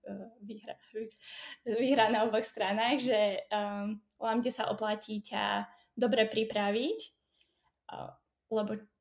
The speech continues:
čím si lepší programátor, tým viacej zarábaš a tým viacej zarábajú aj oni.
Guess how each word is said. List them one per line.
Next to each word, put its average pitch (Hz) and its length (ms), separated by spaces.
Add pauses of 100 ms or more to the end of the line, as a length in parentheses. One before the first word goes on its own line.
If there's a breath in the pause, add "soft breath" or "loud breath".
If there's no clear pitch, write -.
(280)
čím 233 160
si 233 160
lepší 208 220
programátor, 208 680
tým 226 160
viacej 214 320
zarábaš - 480
a 202 60
tým 220 160
viacej - 260
zarábajú 202 480
aj - 140 (100)
oni. - 180